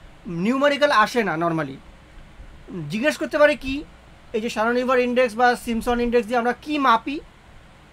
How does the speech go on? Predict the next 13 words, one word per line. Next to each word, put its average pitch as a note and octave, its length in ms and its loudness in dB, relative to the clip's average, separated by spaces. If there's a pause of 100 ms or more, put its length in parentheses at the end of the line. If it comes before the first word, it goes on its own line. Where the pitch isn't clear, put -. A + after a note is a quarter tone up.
(440)
Okay, A3+ 220 -2
what G#3+ 240 4
do A3+ 180 -6
you, C4 240 -4 (200)
we B3 140 -2
measure? A3+ 440 2 (440)
Okay, A3 280 -4 (400)
uh, F#3+ 340 -2
which A#3 200 -4
parameter, B3 520 0
uh, G3 440 -4
do A#3 40 -2
we A#3+ 220 0